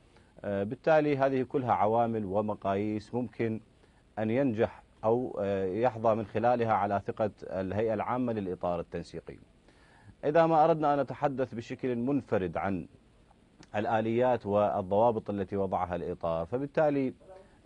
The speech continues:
الإط-، الإطار التنسيقي كان يبحث عن شخصية تكون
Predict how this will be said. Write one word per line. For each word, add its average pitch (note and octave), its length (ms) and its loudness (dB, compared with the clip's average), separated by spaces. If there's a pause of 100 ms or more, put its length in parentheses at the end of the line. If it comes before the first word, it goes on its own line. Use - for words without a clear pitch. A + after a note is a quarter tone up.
الإط-، A2+ 420 -2
الإطار A#2+ 400 2
التنسيقي A#2+ 540 -4
كان A#2 260 0
يبحث A#2+ 640 -4
عن G#2 200 -6
شخصية A#2 840 -2
تكون A2+ 680 -4